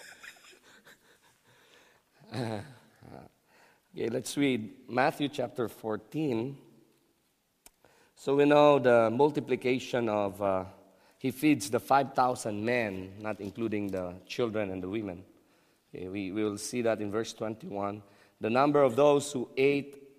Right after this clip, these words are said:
was about five thousand men, besides women and children. Twenty-two. Immediately, Jesus made the disciples get into the boat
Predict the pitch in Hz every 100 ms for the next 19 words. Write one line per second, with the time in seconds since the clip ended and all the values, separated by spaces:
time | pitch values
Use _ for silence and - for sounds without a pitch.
0 | - 113 107 98 113 113 - 139 131 131
1 | 131 127 113 113 143 131 120 104 98 107
2 | 98 - 120 131 123 107 104 110 101 -
3 | 131 107 92 90 _ _ _ _ - 101
4 | 98 104 - 131 92 - - - _ -
5 | 185 196 123 156 147 123 113 107 170 -
6 | 156 135 131 127 117 113 - 120 117 113
7 | - 98 143 185 - - 202 240 - 170
8 | 131 104 104 104 -